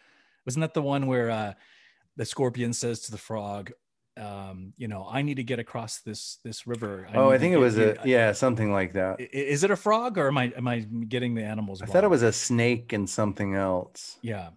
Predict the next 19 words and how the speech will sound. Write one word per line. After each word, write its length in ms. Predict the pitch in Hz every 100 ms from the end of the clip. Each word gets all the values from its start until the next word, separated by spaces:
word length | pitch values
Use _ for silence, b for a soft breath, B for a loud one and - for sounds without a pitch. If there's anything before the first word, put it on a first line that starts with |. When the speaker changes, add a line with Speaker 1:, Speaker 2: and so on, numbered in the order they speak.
| _
Speaker 1:
but 80 | 160
Speaker 2:
The 80 | 139
Speaker 1:
the 40 |
bottom 240 | 165 226
Speaker 2:
snake, 40 | 185
Speaker 1:
line 240 | 147 143
was 140 | 135 135
Speaker 2:
snake 160 | 123
Speaker 1:
the 60 | 135
s- 40 |
Speaker 2:
needed 240 | 123 113 107
a 80 |
ride 640 | 104 107 104 104 104 104 104
or 220 | 95 85
something 400 | 90 120 110 98
like 160 | 92 87
that. 180 | 95 92
Speaker 1:
the 120 | 131
Speaker 2:
Scorpion 160 | 113